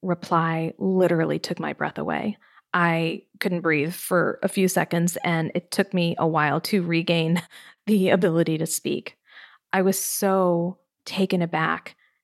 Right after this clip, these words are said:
and it was so painful to me to think that someone in my community would think that I would ever use the memory of my grandmother and her death inappropriately as a way to manipulate other people's feelings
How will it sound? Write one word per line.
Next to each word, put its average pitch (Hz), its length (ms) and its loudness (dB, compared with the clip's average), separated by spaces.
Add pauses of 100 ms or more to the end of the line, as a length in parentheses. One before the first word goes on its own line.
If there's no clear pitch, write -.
(180)
and 208 120 2
it 196 100 0
was 196 360 -2
so 214 300 0
painful 208 520 0
to - 140 -4
me 170 360 -2 (120)
to 214 100 -2
think 202 240 0
that 190 180 2
someone 202 540 0 (100)
in 262 260 0
my 190 220 0
community 175 880 -2 (320)
would 196 200 -2
think 220 260 0
that 190 120 2
I 185 100 2
would 185 220 2
ever 226 280 2
use 190 640 0 (480)
the 196 100 2
memory 226 480 2
of 196 80 0
my 170 160 0
grandmother 175 720 0
and 165 160 -6
her 165 200 -4
death 170 420 0 (240)
inappropriately 190 1000 0 (300)
as 196 140 2
a 196 60 2
way 190 360 0
to 190 360 -2
manipulate 185 880 2
other 180 180 -2
people's 175 340 -4
feelings 185 540 2